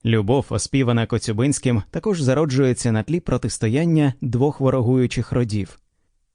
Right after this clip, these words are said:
Однак його герої звикли жити в оточенні природної гармонії посеред суворих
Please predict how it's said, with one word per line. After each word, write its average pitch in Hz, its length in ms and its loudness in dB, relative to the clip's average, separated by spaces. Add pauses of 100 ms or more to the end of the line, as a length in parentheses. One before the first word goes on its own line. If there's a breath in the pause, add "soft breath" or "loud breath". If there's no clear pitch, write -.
(140)
Однак 113 520 -2
його 135 360 2
герої 113 440 0
звикли 131 400 0
жити 135 260 0
в 113 60 0
оточенні 131 680 0
природної 131 540 0
гармонії 113 680 0 (120)
посеред 113 400 -4
суворих 123 580 -2